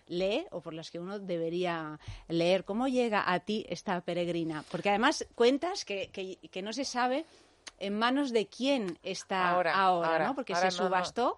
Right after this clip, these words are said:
Speaker 1: hace
Speaker 2: Sí,
Speaker 1: relativamente
Speaker 2: se
Speaker 1: poco.
Speaker 2: subastó hace diez años por casi doce millones de dólares. Imagínate qué cifra para una perla.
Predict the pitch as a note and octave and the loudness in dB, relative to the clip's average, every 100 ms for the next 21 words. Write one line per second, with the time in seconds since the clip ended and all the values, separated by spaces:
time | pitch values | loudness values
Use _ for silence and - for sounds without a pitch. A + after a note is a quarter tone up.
0 | - F3+ - F#3 F#3 F3+ F#3+ F3+ F#3+ F#3+ | -4 -8 -6 -6 -4 -4 -2 -2 -4 -4
1 | F#3+ F#3 G3 D#4+ - A3 A#3+ G3 - G3 | 2 2 2 -2 -2 2 2 2 -6 -10
2 | F#3+ G3+ A3 A3 A3 F#3+ - - F3+ F3 | -8 -6 -4 -4 -4 -6 -8 -2 2 2
3 | D#3 - F#3+ - G3 E3+ D#3+ G3+ A3 G3 | 0 -4 -4 -4 -10 -8 -2 -2 -2 -6
4 | F#3+ F#3+ F3+ E3 E3+ G3+ E4+ - E3 E3 | -4 -4 -4 -2 0 0 -2 -6 -14 -12
5 | F3+ - F3 - F#3+ F3 D#3 D#3+ F3 E3+ | -10 -10 -12 -14 -2 0 0 -2 -4 -2
6 | F#3 G#3+ D#4 | -2 -2 -6